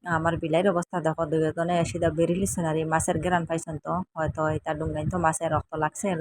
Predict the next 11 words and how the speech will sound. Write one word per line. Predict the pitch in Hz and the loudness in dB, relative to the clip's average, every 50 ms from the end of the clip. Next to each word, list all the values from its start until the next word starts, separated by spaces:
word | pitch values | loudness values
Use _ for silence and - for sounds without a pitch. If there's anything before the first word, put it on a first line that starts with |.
| 151 | 0
লাগি | 151 151 151 156 151 | -2 0 0 0 0
বাড়িতে | 147 147 151 - - 147 147 156 | 0 0 -2 -4 -6 -10 -10 -8
খালি | - 156 156 - | -6 -6 -6 -6
ফঙ্গিতরা | - 160 151 147 160 - - 190 208 214 - 175 | -6 -6 -6 -6 -6 -4 -4 -4 -4 -2 -2 -4
আর | 147 147 139 160 | -4 -2 0 0
জনন | 165 170 190 196 | 0 0 2 0
হয়ে | 190 170 160 | 0 0 -2
গেছেন | 151 - 160 151 147 | -4 -4 -8 -12 -12
সিধা। | - 151 156 170 208 _ _ _ _ _ _ - - - - | -8 -4 -4 -4 -4 _ _ _ _ _ _ -18 -18 -14 -6
তো | - 175 170 | -4 -2 -2
এখানে | 165 185 180 | -2 -2 -2